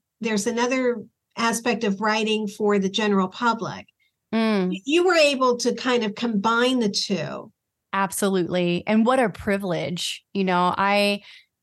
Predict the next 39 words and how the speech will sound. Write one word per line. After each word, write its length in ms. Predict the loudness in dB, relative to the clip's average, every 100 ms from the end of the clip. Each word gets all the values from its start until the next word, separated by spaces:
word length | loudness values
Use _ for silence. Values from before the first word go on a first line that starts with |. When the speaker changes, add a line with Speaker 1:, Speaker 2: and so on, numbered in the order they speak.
| _ _ _ -20 -20 _ _ _ _ -4
Speaker 2:
I 140 | -2
try 280 | 0 0 2
to 100 | 2
write 260 | 2 2 0
from 140 | 0
a 60 | 0
really 260 | 2 0 -2
honest 600 | -2 0 0 0 -4 -8
place 640 | -4 -2 -2 -2 -2 -2 -2
always, 680 | 0 0 0 -4 -10 -12 -6
whether 320 | -4 -2 -2
it's 400 | -4 -6 -6 -6 -4
for 420 | -2 0 0 0
myself 600 | 0 0 0 -2 -2 -4
or 280 | -4 -2 -2
for 360 | -4 -4 -2
the 100 | -4
public. 600 | -6 -4 -4 -4 -6 -8 -14 -12
Um, 680 | -4 -2 0 0 0 -2 -4 _ _ -10
I 180 | -6
try 360 | -6 -2 0 0
not 280 | 0 0 -2
to 80 | -6
think, 480 | -2 -2 -2 -8 -20 -20 -20 -20 _
uh, 340 | -2 0 -2 -2
about, 600 | -4 0 0 0 -2 -4
at 140 | -2
least 240 | 2 0 2
when 200 | 0 0
in 160 | 2
the 100 | 2
initial 420 | 4 4 2 -2 -6
stages, 520 | -6 -6 -6 -6 -4
I 100 | -4
try 220 | -2 0
not 220 | 0 -2
to 80 | -4
think 260 | -4 -4 -4
about 460 | -8 -10 -10 -14